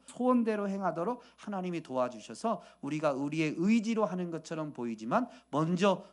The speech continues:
우리 안에서 착한 일을 시작하신 하나님의 은혜로 우리는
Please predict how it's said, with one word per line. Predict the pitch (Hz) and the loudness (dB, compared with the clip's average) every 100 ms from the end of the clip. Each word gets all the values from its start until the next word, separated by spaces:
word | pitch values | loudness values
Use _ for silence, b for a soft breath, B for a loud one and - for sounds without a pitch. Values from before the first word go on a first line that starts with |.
| - | -8
우리 | 139 151 | -4 0
안에서 | 143 135 131 135 | 0 0 -4 -8
착한 | - 247 - 226 208 | -8 -8 0 0 0
일을 | 185 185 | 0 -2
시작하신 | 180 208 165 123 - 254 B B | -2 -2 0 -2 -2 -4 B B
하나님의 | - 160 139 135 135 | -2 2 4 4 4
은혜로 | 175 202 196 196 247 240 B | 6 6 6 8 6 6 B
우리는 | - 139 147 147 | -4 0 0 0